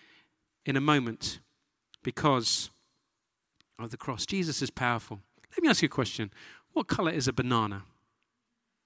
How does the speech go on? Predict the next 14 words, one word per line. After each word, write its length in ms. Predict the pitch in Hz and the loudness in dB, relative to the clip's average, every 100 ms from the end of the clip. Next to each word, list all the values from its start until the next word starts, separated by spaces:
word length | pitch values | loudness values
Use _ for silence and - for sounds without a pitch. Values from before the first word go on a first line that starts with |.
| _ _ _ _ _ _ _ - | _ _ _ _ _ _ _ 0
You 100 | 311 | 2
can, 200 | 294 208 | 4 2
you, 160 | 262 226 | 0 -2
it's, 220 | 226 - - | -4 -2 0
we, 140 | 277 | 2
we 140 | 240 | 4
believe 280 | 190 185 151 | 4 6 6
in 80 | 131 | 4
participation 680 | - 143 139 - 127 - 110 | -2 -4 -4 -2 -2 -2 -6
here 80 | 113 | -6
at 80 | |
the 40 | 104 | -6
King's 180 | 117 - | -6 -4
Church. 380 | 127 - - | -8 -8 -18